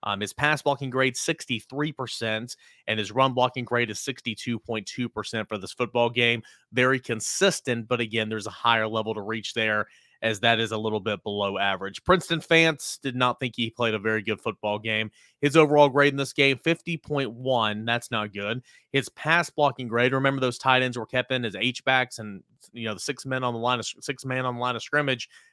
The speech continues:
to help protect Hendon Hooker in this ball game, like we said they would. His pass blocking grade, fifty-five percent. His run blocking grade, thirty-five point seven percent. He did give up a sack. Not good at all. And Jacob Warren wasn't much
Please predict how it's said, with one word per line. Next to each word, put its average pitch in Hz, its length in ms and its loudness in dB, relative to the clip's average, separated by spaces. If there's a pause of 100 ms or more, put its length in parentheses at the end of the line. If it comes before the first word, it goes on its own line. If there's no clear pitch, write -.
(140)
to 127 80 0
help 131 200 -2
protect 131 320 -2
Hendon 120 260 -4
Hooker 139 280 0
in 110 80 -2
this 104 160 -6
ball 104 220 0
game, 107 200 -2
like 117 180 2
we 113 60 -6
said 139 240 2
they 110 140 0
would. 101 320 -4 (560)
His 120 120 -4
pass 151 300 4
blocking 147 300 4
grade, 139 400 4
fifty-five 151 600 2
percent. 98 600 -8 (680)
His 123 160 -2
run 113 320 2
blocking 165 360 6
grade, 165 400 2 (100)
thirty-five 143 520 0
point 120 260 -8
seven 117 360 -4
percent. 90 560 -12 (440)
He 123 120 -2
did 120 220 2
give 120 140 0
up 113 120 2
a 110 60 -2
sack. 92 480 -4 (120)
Not 117 480 -2
good 110 260 -2
at 101 240 -2
all. 98 320 -2
And 101 80 -8
Jacob 131 320 0
Warren 135 360 0
wasn't 127 240 2
much 123 300 -2